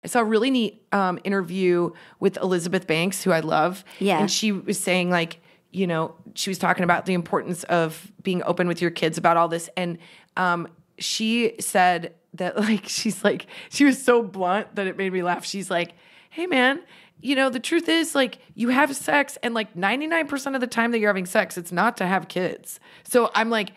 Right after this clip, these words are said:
Speaker 1: there's a dialogue that, like, needs to happen. And there's my favorite fancy word again, dialogue, 'cause I've been reading many an article.
Speaker 2: Yeah.
Speaker 1: But at the end of the day, you have to have a conversation that you're comfortable with, with your kid, and you gotta trust your gut as a parent as to what they can handle and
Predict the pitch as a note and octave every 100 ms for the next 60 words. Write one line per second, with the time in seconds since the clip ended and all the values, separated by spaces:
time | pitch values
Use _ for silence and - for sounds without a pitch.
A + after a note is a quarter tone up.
0 | - - - B3+ A#3 A3 - A3 D4+ D4+
1 | A#3 G#3 F#3+ F#3 F#3 F3 G3+ G3+ - F#3+
2 | F#3+ F#3+ F3 E3 F3+ F3 F3 F3+ F3+ E3+
3 | F3+ - F3 F3 A3+ A3 A3 E3+ E3 E3
4 | F#3+ F3+ D#3+ - D#3+ F3 F3 E3 D#3 E3
5 | D#3+ E3+ G#3+ G#3 G#3+ G#3 E3 D3+ F3 F3+
6 | D3+ - A3 A3+ A#3+ B3 C#4+ C4 G3+ E3+
7 | D3+ F3 - _ - A3 B3+ A#3+ - G#3+
8 | G3+ F#3+ F#3 E3+ G3+ C#4+ C#4 B3+ A3 G#3+
9 | F#3+ F3+ E3+ F#3+ F#3+ A3+ A3+ G#3+ F3+ -
10 | G3 F#3+ F3 - F#3+ - F#3 F#3 F3 -
11 | E3+ E3+ - E3+ D3+ - F3 - E3 F3
12 | F#3 A3 A3 G#3 F#3 F3 E3 - F3+